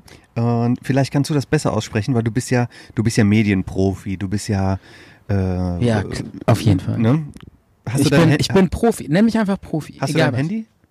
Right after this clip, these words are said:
Speaker 2: Ja.
Speaker 1: Ich schick dir das Wort grad aufs,
Speaker 2: Okay,
Speaker 1: aufs
Speaker 2: ja.
Speaker 1: Handy.
Speaker 2: Ah, das ist gut. So Corona schicken, ne? Also
Speaker 1: Und
Speaker 2: nicht zeigen, schicken.
Speaker 1: Ja.
Speaker 2: Gut.
Speaker 1: Ja. Ich hab's dir jetzt geschickt und versuch das Wort mal auszusprechen, bitte.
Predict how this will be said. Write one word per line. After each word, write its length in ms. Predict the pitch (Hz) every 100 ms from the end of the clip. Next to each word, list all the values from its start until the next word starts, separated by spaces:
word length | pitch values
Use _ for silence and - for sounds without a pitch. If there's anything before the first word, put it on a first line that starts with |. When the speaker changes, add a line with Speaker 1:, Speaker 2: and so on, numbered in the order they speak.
| _ _ _ _ -
Speaker 2:
Ja. 300 | 120 92 127
Speaker 1:
Ich 100 | 120
schick 180 | - 190
dir 80 | 123
das 160 | 117 117
Wort 160 | 120
grad 180 | - 123
aufs, 160 | 104 -
Speaker 2:
Okay, 300 | 196 208 117
Speaker 1:
aufs 160 | 113
Speaker 2:
ja. 60 | 135
Speaker 1:
Handy. 320 | 120 156 202 - -
Speaker 2:
Ah, 100 | 175
das 120 | 170 -
ist 40 |
gut. 120 | 160
So 80 | 147 -
Corona 420 | 170 180 135 98
schicken, 320 | - 120 110
ne? 180 | 127 151
Also 160 | 139 143
Speaker 1:
Und 40 |
Speaker 2:
nicht 160 | 170 -
zeigen, 320 | 160 165 180
schicken. 340 | - 151 104 - _ _ _ -
Speaker 1:
Ja. 160 | 101 - _
Speaker 2:
Gut. 240 | 135 110 - _ -
Speaker 1:
Ja. 100 | 90 _ - - -
Ich 140 | 117
hab's 120 | 147
dir 60 | 123
jetzt 120 | -
geschickt 340 | 117 175 -
und 80 | 123
versuch 240 | 139 139 170
das 180 | 151
Wort 160 | 131 127
mal 80 | 104
auszusprechen, 520 | 95 - - 92 90
bitte. 220 | 90 87